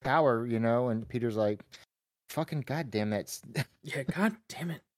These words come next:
Speaker 2: I've been
Speaker 1: "God
Speaker 2: liv-
Speaker 1: damn it, come great responsibility." Yeah, yeah, I know.
Speaker 2: Yeah, I get it, I get it. Okay, so,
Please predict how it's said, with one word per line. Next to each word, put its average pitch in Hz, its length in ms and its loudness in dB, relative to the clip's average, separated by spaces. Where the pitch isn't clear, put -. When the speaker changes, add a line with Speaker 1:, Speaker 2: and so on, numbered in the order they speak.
Speaker 2:
I've 160 140 -8
been 180 100 0
Speaker 1:
"God 147 100 0
Speaker 2:
liv- 151 180 0
Speaker 1:
damn 147 220 6
it, 92 140 -6
come 175 440 2
great 165 220 6
responsibility." 113 600 0
Yeah, 151 200 4
yeah, 117 360 6
I 120 80 4
know. 90 260 0
Speaker 2:
Yeah, 165 160 8
I 180 80 8
get 160 220 8
it, 160 80 8
I 156 60 10
get 131 220 4
it. 127 60 8
Okay, 107 400 2
so, 110 440 2